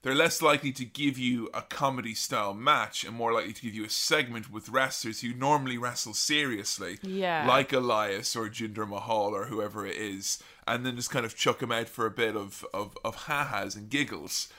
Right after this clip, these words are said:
Speaker 1: But what have been, like, the funniest moments and the best examples of comedy? And let's exclude Orange Cassidy, 'cause I feel that he might be topping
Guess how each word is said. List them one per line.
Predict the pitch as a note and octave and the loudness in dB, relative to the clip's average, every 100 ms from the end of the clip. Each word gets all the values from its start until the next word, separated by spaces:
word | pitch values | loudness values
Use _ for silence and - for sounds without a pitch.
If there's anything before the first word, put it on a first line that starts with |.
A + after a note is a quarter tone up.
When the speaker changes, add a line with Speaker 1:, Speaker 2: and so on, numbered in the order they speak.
| - - _ - | -20 -20 _ -4
Speaker 1:
But | F3 | 4
what | G#3 C#4+ | 8 8
have | A3+ | 6
been, | A#3+ | -2
like, | A#3 - | -2 -4
the | |
funniest | F#3 - G3+ G3+ F#3+ F3+ - | -10 -6 0 2 2 0 2
moments | F#3 F#3+ E3+ | 2 2 0
and | C3+ | -4
the | B2 | -2
best | C#3+ - | -2 -2
examples | C3 D3 C3+ C3+ | -2 0 0 -4
of | A#2+ - | -8 -4
comedy? | D3+ C#3+ G#2+ G2+ G2 | 0 2 0 -4 -4
And | C#3 | -2
let's | F3 G3 | 0 0
exclude | G3+ - - G#3 G#3+ G3+ | 0 2 4 2 2 6
Orange | D#3+ D3+ C3+ - | 8 8 4 2
Cassidy, | D3 C#3 - A#2 A2+ | 6 6 4 -4 -4
'cause | A#2+ | -2
I | |
feel | B2+ - D3+ | -2 0 0
that | C3 | 0
he | C#3+ | -2
might | C3+ C3 | 2 2
be | C3 | 0
topping | B2 C3 C3 C3 A#2 | -2 0 0 -2 -6